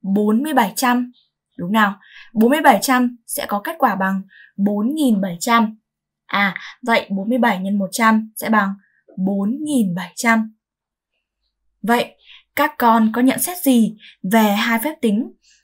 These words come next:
bốn mươi bảy nhân mười và phép tính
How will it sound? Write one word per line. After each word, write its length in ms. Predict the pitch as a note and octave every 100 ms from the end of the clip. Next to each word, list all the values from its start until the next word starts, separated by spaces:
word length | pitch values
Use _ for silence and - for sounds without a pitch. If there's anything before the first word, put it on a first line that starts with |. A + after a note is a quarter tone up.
| _ -
bốn 240 | G#3 G#3
mươi 120 | C#4
bảy 200 | B3 G3
nhân 240 | F#3+ A3 G#3+
mười 360 | G#3+ F#3+ F#3 _ _ _ _ _ _ _ _ _ _ _ _ _ -
và 260 | C#3+ A3 G3+
phép 100 | D#4+ -
tính 300 | A3 G#3+